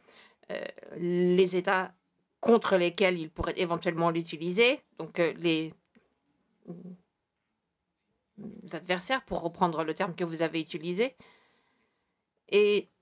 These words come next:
ce que j'aimerais savoir, c'est quels avantages y aurait-il pour la grande majorité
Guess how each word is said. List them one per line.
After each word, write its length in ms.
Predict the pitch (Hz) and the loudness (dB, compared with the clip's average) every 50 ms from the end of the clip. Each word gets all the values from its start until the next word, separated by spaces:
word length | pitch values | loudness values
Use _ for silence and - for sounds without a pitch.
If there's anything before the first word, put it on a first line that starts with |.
| _ _ _ | _ _ _
ce 1000 | - - - - - - - - - - - - - - - - - - - 247 | -12 -10 -10 -8 -8 -10 -10 -10 -12 -12 -12 -14 -14 -16 -16 -16 -12 -6 -6 -6
que 280 | 233 - - 240 247 | -6 -6 -2 -2 0
j'aimerais 340 | 226 - 233 214 214 202 214 | 0 2 2 0 2 0 0
savoir, 580 | 214 - 226 202 202 233 262 285 285 - - - _ _ _ _ _ _ _ _ _ _ _ _ _ _ _ | -2 -2 -2 -4 -2 -4 -4 -4 -4 -6 -12 -20 _ _ _ _ _ _ _ _ _ _ _ _ _ _ _
c'est 420 | _ - - - 220 214 202 202 - _ _ _ _ _ _ _ _ _ _ _ _ _ _ _ _ _ _ _ _ _ _ _ _ _ _ _ _ _ _ _ _ _ _ _ _ _ _ _ _ _ _ _ _ _ _ _ _ _ _ _ _ _ _ _ _ _ _ _ _ _ _ _ _ _ _ _ _ _ _ _ _ _ _ _ _ _ _ _ _ _ _ _ _ _ _ | _ -10 -4 0 2 2 2 2 -2 _ _ _ _ _ _ _ _ _ _ _ _ _ _ _ _ _ _ _ _ _ _ _ _ _ _ _ _ _ _ _ _ _ _ _ _ _ _ _ _ _ _ _ _ _ _ _ _ _ _ _ _ _ _ _ _ _ _ _ _ _ _ _ _ _ _ _ _ _ _ _ _ _ _ _ _ _ _ _ _ _ _ _ _ _ _
quels 280 | - 247 240 233 214 | 0 2 2 2 2
avantages 600 | 247 233 220 233 233 226 294 294 269 233 185 175 | 2 2 4 2 2 2 0 0 0 -2 -4 2
y 60 | 190 214 | 2 4
aurait-il 540 | 202 202 214 214 - - 311 302 277 220 | 4 4 2 0 0 0 0 0 0 -2
pour 220 | - - - 226 233 | -6 -2 0 2 2
la 140 | 226 214 214 | 2 2 0
grande 420 | 196 180 208 226 277 320 349 302 | -2 -4 -2 0 2 2 4 4
majorité 680 | 247 214 202 214 214 202 208 185 - 214 196 196 185 | 2 2 2 0 0 -2 -4 -2 2 2 2 2 2